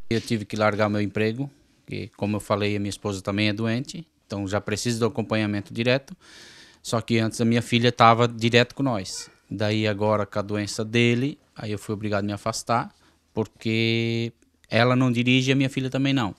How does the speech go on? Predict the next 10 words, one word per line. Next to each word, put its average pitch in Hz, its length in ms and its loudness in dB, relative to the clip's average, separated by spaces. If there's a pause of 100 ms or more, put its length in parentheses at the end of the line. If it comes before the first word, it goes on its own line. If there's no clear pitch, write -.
(220)
Então 107 300 -6
tudo 123 360 -2
é 120 80 2
eu 123 180 2
que - 140 -14
tenho 127 240 -4
que 127 340 -4 (320)
levar 107 360 4
eles, 107 360 -2
fazer 101 680 -6